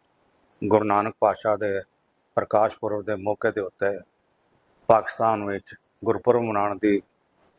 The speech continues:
ਇਜਾਜ਼ਤ ਨਾ ਦਿੱਤੀ ਜਾਵੇ ਤੇ ਉੱਥੇ ਨਾ ਜਾਣ ਦਿੱਤਾ ਜਾਵੇ। ਉਹਨਾਂ ਨੇ ਇਹ ਲਿਖਿਆ ਉਹਨਾਂ ਨੂੰ ਕਿ ਕਿਉਂਕਿ ਸਿਕਿਉਰਿਟੀ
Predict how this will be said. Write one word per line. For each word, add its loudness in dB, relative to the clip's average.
ਇਜਾਜ਼ਤ 2
ਨਾ -2
ਦਿੱਤੀ -4
ਜਾਵੇ 2
ਤੇ -10
ਉੱਥੇ -4
ਨਾ 2
ਜਾਣ -2
ਦਿੱਤਾ -8
ਜਾਵੇ। -16
ਉਹਨਾਂ 2
ਨੇ -4
ਇਹ -4
ਲਿਖਿਆ 2
ਉਹਨਾਂ -2
ਨੂੰ -10
ਕਿ -2
ਕਿਉਂਕਿ -4
ਸਿਕਿਉਰਿਟੀ -2